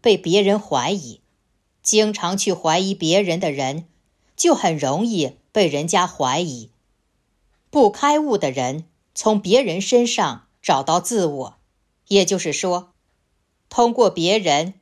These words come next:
自己感觉别人对我尊敬了，我有自我了。在人家面前，我死要面子，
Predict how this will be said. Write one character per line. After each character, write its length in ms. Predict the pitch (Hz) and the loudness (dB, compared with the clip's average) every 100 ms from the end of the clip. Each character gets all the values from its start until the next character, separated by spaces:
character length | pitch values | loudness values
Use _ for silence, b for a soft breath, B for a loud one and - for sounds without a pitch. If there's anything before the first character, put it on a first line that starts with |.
| _ - | _ -2
自 180 | 247 | 0
己 160 | 208 214 | 2 0
感 220 | 202 156 | 0 -2
觉 180 | - 190 | -2 -4
别 240 | 185 175 | -2 -2
人 340 | 208 156 170 196 - | 0 0 -2 -4 0
对 100 | 202 | 2
我 200 | 156 135 | 2 0
尊 220 | 220 226 | 0 0
敬 300 | 226 285 220 | 0 -2 -2
了， 240 | 156 - _ _ _ - | -6 -10 _ _ _ 0
我 140 | 208 | 2
有 240 | 196 147 | 4 2
自 180 | - 240 | 0 0
我 260 | 180 156 131 | 0 0 -2
了。 260 | 147 - _ _ _ _ _ _ _ | -4 -8 _ _ _ _ _ _ _
在 220 | - 202 | 0 2
人 180 | 185 196 | 2 0
家 180 | 208 202 | 2 2
面 260 | 226 196 | 0 -2
前， 480 | 165 - 151 160 190 _ _ _ | -2 -2 -4 -4 -10 _ _ _
我 140 | 180 | 0
死 200 | 208 - | 0 0
要 160 | 160 180 | 0 0
面 340 | 208 262 185 | 2 0 0
子， 200 | 143 143 | -4 -12